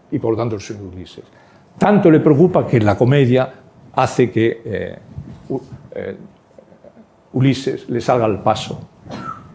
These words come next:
y le explique por qué está en el infierno. Ya tenemos una indicación tremenda que la curiosidad le ha llevado al infierno, cuando tendría que haberle llevado,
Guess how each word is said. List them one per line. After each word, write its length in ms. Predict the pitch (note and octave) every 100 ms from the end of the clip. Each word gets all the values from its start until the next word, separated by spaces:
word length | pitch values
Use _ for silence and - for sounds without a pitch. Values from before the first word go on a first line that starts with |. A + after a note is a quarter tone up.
| -
y 260 | - F3+
le 80 | D#3
explique 440 | C#3+ - D3+ C3+ B2+
por 200 | A2+ -
qué 80 |
está 260 | A2 - F#2
en 60 | F2+
el 100 | D2+
infierno. 340 | - - - _ _ _ _ _ _ _ _ _ - - _ _ _ _ - -
Ya 200 | E2 -
tenemos 420 | G2 A2 A2+ F#2+ _ - - -
una 220 | F3 F3
indicación 840 | C3 A#2 G#2+ A2 - B2 F#2 F#2+ - - - -
tremenda 600 | - B2 B2 A2 G2+ G#2+ -
que 80 | A2+
la 120 | A2
curiosidad 520 | C3 A#2+ A#2 A#2+ A#2+
le 60 | A2+
ha 20 |
llevado 240 | A2 A2
al 80 | G#2+
infierno, 500 | A#2+ - E3 - - - - - - - - -
cuando 280 | A#2+ C3
tendría 220 | A#2+ G2+ G#2
que 40 |
haberle 200 | A2 G#2
llevado, 320 | G2+ G#2+ G#2+